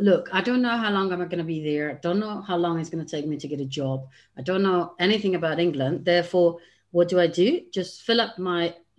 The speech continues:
put two, uh, pairs of trousers, two pairs of t-shirts, and the rest of the, uh, suitcase was just full of ham and cheese, because I figure out that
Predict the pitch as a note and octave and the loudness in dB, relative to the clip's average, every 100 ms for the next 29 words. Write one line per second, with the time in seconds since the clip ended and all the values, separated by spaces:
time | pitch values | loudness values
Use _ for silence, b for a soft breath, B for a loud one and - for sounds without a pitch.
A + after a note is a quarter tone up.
0 | _ D#4+ E4 - - C#4+ D4+ D4+ - A#3 | _ -2 -2 -8 -2 2 2 2 0 2
1 | A3+ G#3+ G#3 G#3 F#3 F#3+ - F#3 F#3 F#3 | 2 0 -2 -2 -2 -6 -6 -4 -2 -6
2 | - C#4 C4 A3 F#3+ E3+ F#3 F3 F3+ F3 | -6 -2 0 0 -2 -6 -6 -2 -2 -4
3 | B B - D#3 D3+ E3 A3 - A#3+ A3+ | B B -8 -4 0 0 0 -2 -4 -2
4 | A#3 G3 E3+ G#3+ G#3+ G#3+ G3+ G3+ G3 G3 | -4 -4 -8 -6 -2 0 2 2 2 -2
5 | G3 - G3 - E3+ E3 E3+ E3+ E3 - | -4 -6 -6 -4 -6 -6 -8 -8 -8 -6
6 | F3+ F#3 F#3 F#3 F#3+ E3 D#3 D3+ E3 F3 | -6 -6 -8 -8 -8 -8 -10 -10 -8 -4
7 | F#3 F#3 C4 A#3 F#3+ D#3+ D#3 E3+ | -2 -2 -2 -2 -2 -4 -2 -4